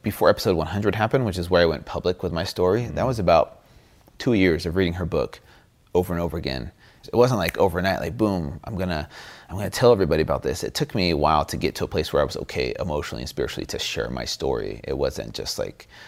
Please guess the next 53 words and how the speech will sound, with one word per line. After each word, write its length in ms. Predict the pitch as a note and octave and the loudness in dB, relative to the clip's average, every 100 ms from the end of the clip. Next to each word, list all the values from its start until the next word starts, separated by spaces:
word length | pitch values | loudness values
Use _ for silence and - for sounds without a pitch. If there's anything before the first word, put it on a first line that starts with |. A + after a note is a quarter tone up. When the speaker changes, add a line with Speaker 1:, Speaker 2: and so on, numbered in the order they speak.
| - - - | -20 -20 -8
Speaker 1:
I 60 | F2+ | -4
think 480 | F#2+ - - - | -4 -4 -10 -6
Brené 280 | - F2 D#2+ | 2 4 4
talks 240 | - G#1 - | 0 -2 0
about 240 | A1+ - | -2 -2
this, 220 | C#2+ - | -4 -2
uh, 240 | C2+ B1 A1 | -2 -2 -2
there's 180 | D#2+ F2 | -4 0
a 40 | |
difference 240 | G#2 F#2 E2 | 0 0 -4
between 180 | E2+ - | -6 0
oversharing 680 | F#2 F2 - G#2+ F#2+ C#3 C#3+ _ _ _ - | 0 0 0 0 2 0 -4 _ _ _ -4
and 140 | E2+ | 0
being 180 | A2 G#2+ | 2 4
vulnerable, 460 | G#2 G2+ F#2 D2+ C2+ - | 4 4 2 0 0 0
<laughs> 100 | - | 4
right? 480 | C3+ B2+ B2+ C#3+ C#3 - - - - | 6 8 6 4 0 -10 -12 -8 2
And 160 | A2+ | 4
I 60 | A#2 | 6
feel 160 | A#2+ A#2+ | 6 6
like 200 | G#2+ - G2+ | 6 2 0
the 100 | F#2+ | 4
difference 320 | G#2+ G#2 F#2+ | 4 4 0
for 140 | F#2 | 0
me 300 | F2+ A#2+ G#2+ | 2 4 6
was 360 | F2+ F2+ E2+ F2+ G2+ - - _ _ - | 6 6 4 -2 -12 -14 -20 _ _ -6
being 220 | - G2+ F2 | 0 0 2
ready, 280 | E2+ C2+ | 0 0
like, 260 | C#2 E2 - - D#2+ - | -2 -4 -6 -10 -10 -4
being 440 | F#2+ G2 F#2 F2+ - | -2 0 0 -4 -6
true 300 | - A#2+ A2 | -2 2 4
to 100 | G#2 | 2
who 120 | G2 | 2
you 180 | G2 E2+ | 2 6
are 140 | E2+ | 6
when 340 | F2+ F2+ D#2 D#2 | 4 2 -4 -2
that 160 | D2+ | -2
message 380 | B1 D2+ - - | -2 -6 -6 -8
comes 240 | - - D#2 | -8 -8 -6
out, 260 | - - _ - | -6 -8 _ -4
right? 220 | E2+ E2 | 0 0
And 140 | E2 F2 | 0 -2
what 120 | E2+ | -2
your, 280 | E2 E2 - | -2 -4 -6
your 260 | D#2+ E2 D2 | -6 -4 -4
intentions 500 | F2 G#2+ G#2+ G2+ G#2 | -4 -6 -4 -2 4
are, 160 | F#2+ | 4
what 120 | D#2+ | 4
your 80 | - | -2
hope 260 | - C3 G#2 | 0 0 4
is 200 | G2 F2+ | 0 2
with 160 | F2+ | 0
it, 220 | F2 E2+ | 2 0